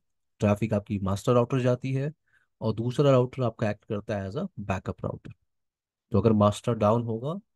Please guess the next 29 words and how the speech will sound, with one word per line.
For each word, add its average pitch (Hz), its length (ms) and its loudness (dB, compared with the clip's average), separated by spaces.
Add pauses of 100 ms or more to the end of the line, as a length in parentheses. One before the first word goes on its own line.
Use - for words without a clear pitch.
(220)
तो 120 60 -6
जो 104 120 0
बैकअप 110 440 0
राउटर 123 360 0
है 123 60 -2
वो 110 280 2
मास्टर 127 320 -2
बन 123 160 -8
जाता 123 280 -8
है 156 60 -6
और 135 80 -6
ट्रैफिक 110 440 -4
फिर 117 140 -2
आपकी 196 340 -4 (560)
इधर 123 180 6
से 113 140 0
ट्रैवल 90 300 -4
कर 87 140 -8
रही - 160 -12
है। - 40 -18 (1000)
So - 200 -2
एचएसआरपी 160 680 2
और 120 220 2
वीआरआरपी 139 480 0
के 147 100 -6
केस 113 280 -6
में 143 100 -4
सिर्फ 139 240 -4
आप 151 180 0